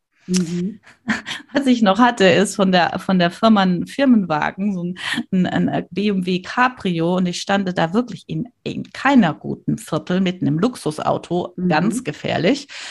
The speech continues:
Speaker 2: Und hatte zwei Katzen, ähm, ein ikea-Schrank und, ähm, ja, ein paar Klamotten. Ansonsten hatte ich nichts, eine Matratze auf dem Boden.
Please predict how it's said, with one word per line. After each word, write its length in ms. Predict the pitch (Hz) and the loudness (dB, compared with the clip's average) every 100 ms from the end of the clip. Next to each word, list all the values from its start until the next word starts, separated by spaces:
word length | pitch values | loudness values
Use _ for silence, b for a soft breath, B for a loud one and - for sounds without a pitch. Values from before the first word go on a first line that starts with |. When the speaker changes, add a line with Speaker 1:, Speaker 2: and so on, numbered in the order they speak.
| B B 185 - | B B -12 -2
Speaker 2:
Und 200 | 185 190 | 0 2
hatte 240 | 226 185 | 0 0
zwei 340 | - - 156 240 | -2 -2 0 0
Katzen, 760 | - 202 - - 180 269 - B B B B _ | -2 -4 -4 0 2 2 -2 B B B B _
ähm, 280 | 175 170 - | -4 -4 -6
ein 160 | 175 196 | -4 -2
ikea-Schrank 1200 | 294 - 190 139 - - - 156 185 302 - - _ _ | -2 -2 -4 -2 -4 -4 -4 0 2 2 -2 -14 _ _
und, 520 | 190 202 202 196 - - | 0 2 2 -2 -6 0
ähm, 360 | 175 185 214 330 | 2 4 4 2
ja, 340 | 381 175 151 | 0 0 -2
ein 100 | 160 | -6
paar 140 | 190 | -12
Klamotten. 580 | 226 339 277 - - - | -8 2 2 2 -6 -6
Ansonsten 460 | - 202 277 285 302 | 0 4 6 6 6
hatte 160 | 302 294 | 4 0
ich 160 | - | 6
nichts, 320 | 269 226 - | 6 6 2
eine 100 | 214 | 2
Matratze 640 | 196 185 - 254 254 302 254 | 2 0 0 -4 0 0 2
auf 160 | 254 | 2
dem 140 | 262 240 | 2 2
Boden. 460 | 214 190 - - | 2 0 -4 -8